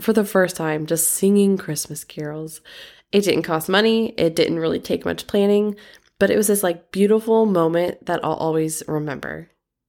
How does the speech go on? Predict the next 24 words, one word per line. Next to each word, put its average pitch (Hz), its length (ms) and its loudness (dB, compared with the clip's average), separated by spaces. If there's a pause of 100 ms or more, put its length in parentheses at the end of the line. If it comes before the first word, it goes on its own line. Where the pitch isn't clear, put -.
(540)
Thank 202 260 0
you 277 100 6
again 190 560 2
for 180 380 0
the 175 100 2
wonderful 208 400 2
memories 160 540 -2
you've 165 160 -4
made 151 240 0
for - 200 -4
everyone 156 420 -2
this 160 160 -8
season. 165 420 -10 (320)
You 202 200 2
don't 339 180 2
get 294 100 4
enough 254 260 2
credit 208 320 2
for 190 100 0
being 180 300 2
the 175 80 2
glue 175 540 2
to, 165 840 0
well, 165 480 -2